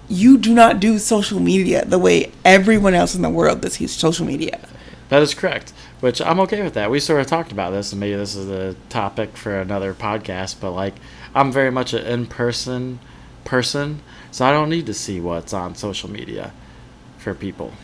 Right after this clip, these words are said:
Speaker 1: You know, I feel like a lot of, like, this had, like, a lot of, um, stories about people with secret families start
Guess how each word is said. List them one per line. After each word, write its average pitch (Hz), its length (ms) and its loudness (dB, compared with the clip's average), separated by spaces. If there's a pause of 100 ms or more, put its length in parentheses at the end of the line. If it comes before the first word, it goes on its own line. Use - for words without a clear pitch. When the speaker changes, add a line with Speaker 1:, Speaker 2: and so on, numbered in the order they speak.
(140)
Speaker 1:
You 302 140 8
know, 359 360 4 (120)
I 254 100 2
feel 339 160 0
like 370 220 2
a 208 60 0
lot 190 420 2
of, 175 180 -2
like, - 520 -2 (1500)
this - 180 -8
had, 226 100 0
like, 185 140 -2
a 175 40 -2
lot 175 300 2
of, 170 300 4
um, 135 520 2 (880)
stories 175 840 2
about 156 720 -2 (360)
people 170 220 0
with 170 120 4
secret 175 360 -2
families 170 440 0
start 247 340 0